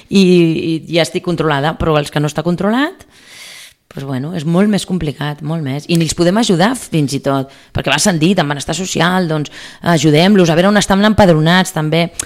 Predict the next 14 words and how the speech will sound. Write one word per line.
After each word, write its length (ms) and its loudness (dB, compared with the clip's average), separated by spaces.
S'està 280 -2
fent 100 4
un 80 4
estudi 260 2
per 140 0
saber 160 2
una 80 4
miqueta 460 2
els 100 -6
que 100 -14
estan 220 -4
aquí 540 -4
més 240 0
regularment, 640 2